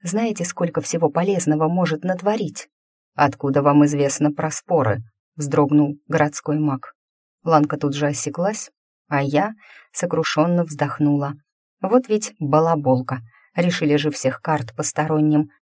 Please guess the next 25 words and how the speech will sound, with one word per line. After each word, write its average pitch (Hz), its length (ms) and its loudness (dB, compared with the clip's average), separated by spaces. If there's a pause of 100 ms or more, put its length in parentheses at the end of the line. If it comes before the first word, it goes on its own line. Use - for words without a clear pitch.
не 180 180 4
раскрывать". 175 720 -4 (420)
"Так 135 480 2
откуда?" 143 1040 0 (380)
посуровевшим 147 800 0
взором 143 500 0 (220)
обвёл 151 440 2
нас 151 340 0 (100)
Эртек 147 400 -4
Ради. 147 380 0 (640)
"И 160 160 2
о 143 160 6
чём 147 340 2
ещё 139 640 2 (100)
вы 151 260 4
мне 147 260 6
не 135 140 6
сказали, 135 720 0 (180)
когда 135 300 2
приходили 131 600 0
сюда 135 460 0 (220)
в - 160 -20
первый 143 420 2
раз?" 117 380 -2 (580)
Пришлось 160 640 -2